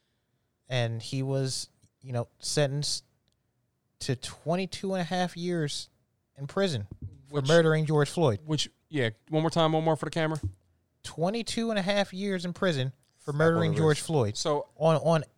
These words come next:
Speaker 1: one of the most widely viewed videos of the past year and a half.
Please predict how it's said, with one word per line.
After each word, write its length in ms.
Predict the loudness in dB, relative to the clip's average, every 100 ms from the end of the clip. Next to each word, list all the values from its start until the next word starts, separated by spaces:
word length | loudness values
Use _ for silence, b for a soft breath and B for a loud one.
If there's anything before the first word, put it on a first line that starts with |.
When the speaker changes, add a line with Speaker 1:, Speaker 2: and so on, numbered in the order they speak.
| _ _ _ -4
Speaker 1:
one 160 | -2
of 80 | 0
the 60 | 2
most 240 | 2 0
widely 560 | -4 0 2 2 -2 -4
viewed 320 | -2 -4 -2
videos 720 | -2 0 2 2 0 -4 -8 -6
of 100 | -6
the 60 |
past 440 | -2 0 2 0 -8 _
year 220 | -6 -2
and 100 | -2
a 20 |
half. 340 | -2 -4 -8